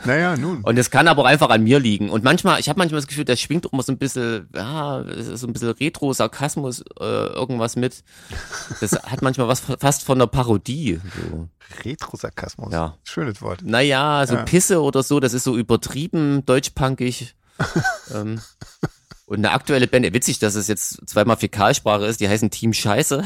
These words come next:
Speaker 2: Die hab ich jetzt auch am Wochenende das erste Mal gehört. Das war eigentlich ganz lustig, aber das ist dann irgendwie,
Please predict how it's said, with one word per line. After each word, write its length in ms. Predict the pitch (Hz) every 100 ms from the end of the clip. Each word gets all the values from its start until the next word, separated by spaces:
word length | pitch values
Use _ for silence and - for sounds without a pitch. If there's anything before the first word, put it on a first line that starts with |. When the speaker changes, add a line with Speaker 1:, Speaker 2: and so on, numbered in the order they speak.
| 220
Speaker 2:
Die 80 | 113
hab 80 | 110
ich 60 |
jetzt 120 | 110
auch 140 | 107 117
am 100 | 104
Wochenende 380 | 117 - 127 123
das 40 |
erste 220 | - - 214
Mal 180 | -
gehört. 380 | - 135 - 185 - 185 214
Das 160 | - -
war 80 | 110
eigentlich 180 | 180 139
ganz 240 | 117 113
lustig, 500 | 98 170 - 143 101
aber 360 | 90 95 92 92
das 240 | 90 -
ist 160 | 90 98
dann 100 | 92
irgendwie, 460 | 92 95 85 87